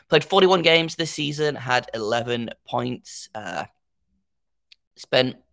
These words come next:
mm, I think he was injured for a bunch of the season, uh, as well. But he was a guy that I wondered if maybe he was inheriting the, uh, the Scott Harrington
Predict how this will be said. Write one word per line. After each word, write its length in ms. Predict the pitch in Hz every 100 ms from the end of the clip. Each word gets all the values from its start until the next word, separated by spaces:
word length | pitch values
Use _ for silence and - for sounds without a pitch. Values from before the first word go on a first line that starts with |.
| -
mm, 240 | 131 131 -
I 60 | 127
think 160 | 196
he 80 | 247
was 160 | 214 -
injured 360 | 135 131 120
for 100 | 123
a 100 | 113
bunch 160 | 113 113
of 60 | 110
the 80 | 110
season, 600 | - 110 113 110 104 - -
uh, 380 | 104 101 98 95
as 180 | 110 110
well. 540 | 113 113 110 107 104 - - - _ _ _
But 160 | 123 -
he 260 | - 123
was 540 | 127 131 123 117 117 -
a 80 | 120
guy 280 | 113 113 110
that 120 | 110
I 80 | 113
wondered 360 | 113 110 113 104
if 160 | 113
maybe 200 | 113 110
he 180 | 113 113
was 160 | 101 101
inheriting 760 | 110 110 104 110 110 98 - -
the, 360 | 104 95 87 78
uh, 520 | 71 71 71 64 58
the 100 | -
Scott 220 | - - 113
Harrington 580 | 101 117 113 113 113